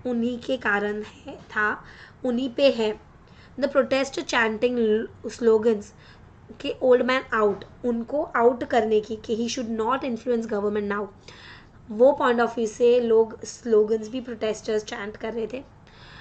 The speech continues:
उनके स्टैचूज भी जलाए गए। Shaken by mass gatherings and violence, mister Tokayev took a series of swift measures to quell the unrest।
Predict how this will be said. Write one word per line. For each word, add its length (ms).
उनके 380
स्टैचूज 600
भी 140
जलाए 360
गए। 200
Shaken 340
by 180
mass 260
gatherings 460
and 180
violence, 400
mister 340
Tokayev 400
took 180
a 180
series 260
of 180
swift 220
measures 460
to 240
quell 180
the 140
unrest। 420